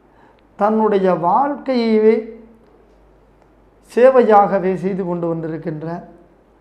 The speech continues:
காஞ்சிபுரத்தில் காமாட்சியின் மகனாக, காஞ்சி தலைவனாக, கருணை கடலாக விளங்கும்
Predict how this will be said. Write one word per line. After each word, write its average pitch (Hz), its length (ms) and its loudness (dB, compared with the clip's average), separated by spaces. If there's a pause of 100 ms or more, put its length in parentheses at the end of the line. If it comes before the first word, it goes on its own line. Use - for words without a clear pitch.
(580)
காஞ்சிபுரத்தில் 208 1200 -2 (600)
காமாட்சியின் 226 880 -2
மகனாக, 175 840 -4 (1000)
காஞ்சி 240 600 -2
தலைவனாக, 180 1000 -2 (720)
கருணை 240 520 0
கடலாக 185 600 2
விளங்கும் 185 680 -6